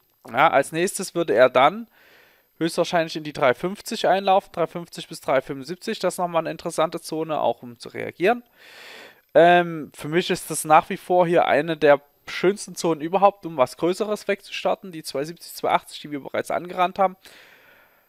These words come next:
Aber so wird's schwierig. Er muss halt dann jetzt an dem Montag nach, um, nach unten umkippen. Zur Seite wäre er auch okay, ne? Aber er sollte jetzt nicht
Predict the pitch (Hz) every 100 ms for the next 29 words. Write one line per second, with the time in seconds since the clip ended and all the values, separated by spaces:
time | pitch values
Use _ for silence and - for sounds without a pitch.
0 | _ _ _ _ _ 127 143 156 151 -
1 | 160 175 196 - - 185 233 123 - 131
2 | 135 156 180 175 180 180 165 165 - -
3 | 165 131 135 139 139 175 165 160 131 101
4 | 110 - - 104 139 160 147 196 220 -
5 | 127 - 143 139 196 262 233 185 170 160
6 | 180 196 - - - - 123 165 156 120
7 | 120 - 147 147 127 - 196 - -